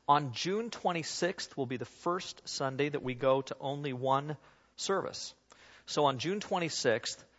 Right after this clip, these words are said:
there will be a service at ten ten, okay? Ten ten on June twenty-sixth will be the first time for the summer of, of one service, and then we will go back to two services in September. And then a couple of other things. One is Fishing Day,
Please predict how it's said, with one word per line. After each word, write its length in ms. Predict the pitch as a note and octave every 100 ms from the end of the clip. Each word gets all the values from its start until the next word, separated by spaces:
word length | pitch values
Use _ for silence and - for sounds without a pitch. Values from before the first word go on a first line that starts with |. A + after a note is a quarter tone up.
| _
there 140 | - C3
will 80 |
be 160 | B2 C3
a 40 |
service 540 | A2+ - D#3+ D#3 D#3+ -
at 180 | - -
ten 520 | - D#3 D#3+ E3+ E3+ - _
ten, 420 | - D#3+ A2 F#2 D#2 _ _ _ _ _
okay? 340 | B2 C3+ C#3+ E3 _ _ _ _ -
Ten 300 | D#3+ F3+ G3+
ten 400 | - B2 A#2+ C3 - _
on 140 | A#2
June 220 | A2 C3 C#3+
twenty-sixth 680 | - C#3 C3+ - F#2 -
will 60 | A2+
be 120 | A#2
the 80 | A2+
first 380 | - C3+ - - - - -
time 400 | C3 A#2+ A#2+ A2+
for 160 | - A#2
the 100 | A2+
summer 340 | - A#2+ A#2
of, 140 | G#2+ -
of 180 | - A2+
one 180 | A#2+ A#2+
service, 440 | - A#2 G#2+ G#2+
and 120 | A#2 A#2
then 140 | A2+
we 120 | A#2
will 200 | A2 G#2 - -
go 80 | C3+
back 220 | B2+ B2
to 60 | A#2+
two 180 | - B2
services 580 | - A2 G#2+ A2 G#2 -
in 260 | A2+ G#2 G#2
September. 560 | - - - G#2+ - - _ _ - - - - -
And 100 | D3
then 100 | E3
a 40 |
couple 220 | D#3+ F#3+ E3
of 80 |
other 160 | E3+ E3+
things. 340 | E3 D#3+ D#3
One 180 | D#3+ F3+
is 140 | D#3 -
Fishing 380 | D#3+ - F3
Day, 320 | D3 D3 F3